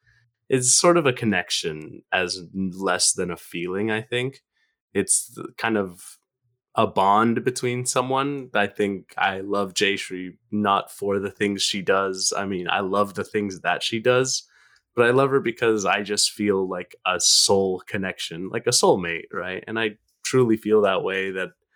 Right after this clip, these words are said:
you know, even through ups and downs or whatever we go through, it's like, at the end of the day, I'm always in love with her, and I'm always, you know, gonna be connected to her, and we're always gonna be together and figure things out together.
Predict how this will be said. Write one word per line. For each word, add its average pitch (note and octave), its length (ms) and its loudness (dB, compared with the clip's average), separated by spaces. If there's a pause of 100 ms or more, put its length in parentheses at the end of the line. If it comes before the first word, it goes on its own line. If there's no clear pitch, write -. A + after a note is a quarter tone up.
(340)
you D3+ 100 4
know, A2+ 160 6
even B2+ 320 2
through A2 220 -2
ups G2+ 260 0
and G#2 100 -4
downs G#2 460 0
or F#2 80 0
whatever F#2+ 340 -2
we F#2 120 -10
go G2 220 4
through, G2 560 -4
it's - 260 -6
like, F2+ 400 -2
at G2 100 -10
the G#2 140 0
end G2+ 100 0
of F#2+ 60 0
the G2 60 0
day, F#2+ 280 0
I'm F#2 160 -6
always F#2 720 -6 (960)
in A#2 200 6
love G#2+ 260 2
with G#2 140 -2
her, G2 440 2 (100)
and F#2+ 300 -6
I'm F#2 160 -4
always, G2 640 -4
you A2 80 2
know, F#2+ 380 2 (120)
gonna A2 200 2
be G#2 100 -4
connected G#2 540 -4
to G2 140 -6
her, G2 220 -2
and F#2+ 140 -6
we're F#2+ 140 -4
always F#2+ 260 -2
gonna F#2+ 220 -8
be F#2 240 -12
together F#2+ 600 0
and F#2 220 -10
figure F#2+ 240 -4
things F#2 280 -8
out F2+ 200 -2
together. F2 640 -6